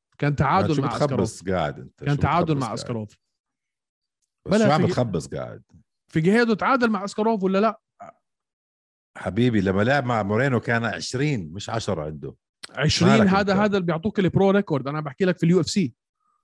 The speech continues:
Speaker 2: آه، باليو اف سي.
Speaker 1: قديش كان
Speaker 2: أوكي،
Speaker 1: له؟ عشرة
Speaker 2: أوكي،
Speaker 1: عشرة.
Speaker 2: أوكي.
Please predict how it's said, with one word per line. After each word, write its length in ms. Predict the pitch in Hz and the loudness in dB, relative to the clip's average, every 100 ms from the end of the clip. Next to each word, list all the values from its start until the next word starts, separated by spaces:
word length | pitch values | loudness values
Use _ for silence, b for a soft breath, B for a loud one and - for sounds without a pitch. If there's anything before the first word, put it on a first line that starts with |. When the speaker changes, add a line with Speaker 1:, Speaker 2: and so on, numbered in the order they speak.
| _ _ _ _ 98 | _ _ _ _ -2
Speaker 2:
آه، 240 | 117 147 | 2 2
باليو 300 | 107 98 113 | 2 2 0
اف 100 | 98 | -2
سي. 720 | - 117 135 143 127 110 92 80 | -6 -4 -2 -2 -2 -4 -4 -2
Speaker 1:
قديش 280 | 165 196 | 0 0
كان 180 | - 165 | 0 -2
Speaker 2:
أوكي، 160 | 202 - | 0 0
Speaker 1:
له؟ 140 | 160 | -2
عشرة 180 | 165 202 | -2 0
Speaker 2:
أوكي، 120 | 202 | 2
Speaker 1:
عشرة. 280 | 269 185 135 | 2 0 -2
Speaker 2:
أوكي. 680 | 123 95 98 95 90 82 | -4 -6 -6 -4 -6 -8